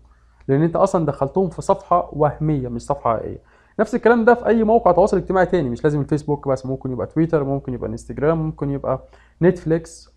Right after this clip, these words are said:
اي موقع في العالم ممكن يتعمل له صفحه وهميه وتتبعت لك، فانت بدون تفكير تخش عليها وتدخل بياناتك العاديه الطبيعيه، وتلاقي ان بياناتك دي انت ارسلتها اصلًا للهاكر يقدر يستغلها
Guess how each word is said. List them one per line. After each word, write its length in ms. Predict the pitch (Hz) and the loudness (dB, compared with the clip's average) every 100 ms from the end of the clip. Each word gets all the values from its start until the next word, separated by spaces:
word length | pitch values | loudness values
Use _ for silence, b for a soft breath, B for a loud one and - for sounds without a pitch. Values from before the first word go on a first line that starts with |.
| - | -2
اي 480 | 254 214 185 165 170 | 0 0 -4 -2 2
موقع 340 | 180 208 151 | 2 2 0
في 80 | - | 2
العالم 380 | 131 175 208 185 | 4 4 4 0
ممكن 300 | 208 - 160 | -2 0 0
يتعمل 360 | 143 135 185 | 2 0 0
له 120 | 190 | -2
صفحه 460 | 185 190 190 - 165 | 0 0 0 0 4
وهميه 640 | 160 160 160 151 127 143 - _ _ _ _ _ | 4 4 0 -2 -2 -4 -8 _ _ _ _ _
وتتبعت 580 | 156 165 208 208 202 233 | -2 0 4 6 6 6
لك، 380 | 185 196 - - - | 2 0 -4 -20 -8
فانت 320 | - 185 226 | 2 2 4
بدون 260 | 208 160 220 | 2 2 0
تفكير 360 | 196 - 202 233 | 0 -2 -4 -4
تخش 400 | - 202 214 175 | -2 0 0 4
عليها 400 | 147 185 214 220 b b b | 4 4 2 0 b b b
وتدخل 520 | 131 131 190 220 190 | -4 2 4 4 0
بياناتك 420 | 156 143 180 190 160 | 0 0 0 0 2
العاديه 360 | 123 135 170 | 4 6 4
الطبيعيه، 640 | 170 127 113 113 180 196 190 - | 4 2 0 2 2 0 -4 -4
وتلاقي 580 | 156 165 196 233 220 180 | -4 2 4 6 4 0
ان 200 | 170 160 | 0 2
بياناتك 300 | 160 196 190 | 2 2 -2
دي 100 | 214 | -2
انت 160 | 196 190 | -4 -4
ارسلتها 520 | 165 147 190 190 185 | -4 -4 -4 -2 -2
اصلًا 280 | 185 160 135 | -2 -2 -4
للهاكر 420 | 127 165 180 170 - b b b | -4 -2 0 0 -2 b b b
يقدر 320 | 175 180 160 | 2 4 2
يستغلها 720 | 143 127 123 127 131 151 151 | 0 0 0 0 2 2 0